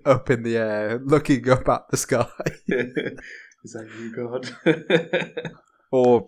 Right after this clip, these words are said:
Speaker 1: what's called, we put it in one of the other groups today. This is, this is definitely not for, uh, <laughs> not for the wider audience, but, um, the, uh, the old boys where Nico, um, Ni-, Nico got De, got DeCosta.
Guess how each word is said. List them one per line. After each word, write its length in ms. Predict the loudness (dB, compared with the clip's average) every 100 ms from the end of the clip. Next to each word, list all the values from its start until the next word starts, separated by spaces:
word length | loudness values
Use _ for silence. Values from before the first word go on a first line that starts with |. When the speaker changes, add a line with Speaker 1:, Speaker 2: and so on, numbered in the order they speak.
| _
Speaker 1:
what's 340 | -6 -2 -2 -2
called, 400 | -2 -2 -4 -8 -18 -20 -20 -16
we 220 | -6 -6
put 320 | -6 -4 0
it 120 | 2 0
in 100 | -4
one 140 | -4
of 40 | -2
the 120 | -2
other 140 | -4
groups 360 | -6 -8 -8 -10
today. 380 | -8 -8 -8 -8
This 140 | -6 -6
is, 160 | -8 -12 -20 -12
this 100 | -10
is 100 | -4
definitely 500 | -2 -2 -2 -8 -8
not 260 | -8 -10 _
for, 500 | -8 -6 -6 -6 -10 -4 0
uh, 60 | 0
<laughs> 40 | 0
not 220 | -4 -4
for 80 | -4
the 60 |
wider 360 | 0 0 0 -2
audience, 440 | -2 -4 -6 -8
but, 240 | -10 -8 -6
um, 260 | -6 -8 -14 -20 -20 _ _ _ _ -2
the, 540 | 2 4 2 0 -6 _ _ _ -14 -8 -4
uh, 160 | -4 0
the 120 | 2
old 240 | 2 2
boys 360 | 0 0 0 -4
where 120 | -4
Nico, 600 | -4 -4 -4 -4 -2 -4 -8 _ -8
um, 440 | -6 -6 -6 -10 -12 -16 _ -8
Ni-, 220 | -6 -6 -6 -6 -2
Nico 340 | 0 2 2
got 240 | 2 0
De, 140 | 0 0 -4 -4
got 240 | -2 -2
DeCosta. 720 | -4 0 -2 -2 -8 -8 -8